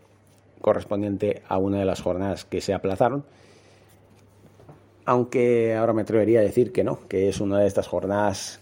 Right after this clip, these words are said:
que se adelantan por la Supercopa, porque el Atlético de Madrid también, eh, está, eh, en disposición de jugar la otra semifinal contra el Athletic.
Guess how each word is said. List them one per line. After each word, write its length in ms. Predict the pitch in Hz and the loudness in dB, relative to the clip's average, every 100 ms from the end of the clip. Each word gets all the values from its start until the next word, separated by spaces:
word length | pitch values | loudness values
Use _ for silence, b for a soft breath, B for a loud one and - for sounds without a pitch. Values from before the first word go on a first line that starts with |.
| _ | _
que 140 | - | -6
se 100 | - | -2
adelantan 520 | 95 98 104 101 123 110 | 0 2 2 2 2 2
por 220 | - 101 | -4 -2
la 80 | 87 | -2
Supercopa, 520 | 101 87 123 156 104 | -4 -4 -2 -2 -4
porque 200 | - 92 | -6 -6
el 60 | |
Atlético 320 | 87 98 101 104 | -2 -2 0 -2
de 60 | |
Madrid 260 | 104 101 120 | -2 0 0
también, 380 | 101 92 123 - - _ _ b b b b b | -2 0 0 0 -8 _ _ b b b b b
eh, 180 | - 85 | -8 -6
está, 460 | 85 - 90 98 - - | -4 0 2 2 0 -8
eh, 600 | 87 85 82 80 80 - B B B B B _ _ _ | -10 -8 -10 -10 -10 -12 B B B B B _ _ _
en 100 | 104 | -2
disposición 520 | 98 - 95 95 110 | -2 -2 -2 2 2
de 60 | 104 | 2
jugar 360 | 95 90 101 101 | 2 2 2 0
la 80 | |
otra 220 | 98 - 95 | -2 -2 -4
semifinal 480 | 98 101 101 98 | -4 -4 -4 -4
contra 240 | 113 107 101 | -6 -4 -4
el 80 | 85 | -2
Athletic. 380 | 92 180 104 | -4 -4 -6